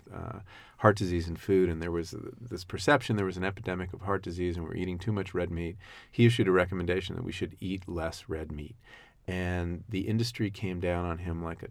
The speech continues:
ton of bricks. In fact, he lost the next election because of the cattlemen in his state. So they, they,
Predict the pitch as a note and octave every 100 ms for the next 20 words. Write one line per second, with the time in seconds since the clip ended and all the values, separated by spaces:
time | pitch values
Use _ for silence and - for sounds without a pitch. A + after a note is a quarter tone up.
0 | - - G#2 F2+ D2 - E2+ E2 E2+ E2
1 | F2 F2 E2+ - E2+ E2 - F2 G#2+ -
2 | D2+ D2+ F#2 E2+ - - E2 D#2+ E2 E2+
3 | E2+ F2 - A2 - - - - - -
4 | - B2 A2+ B2 - A#2 B2+ B2+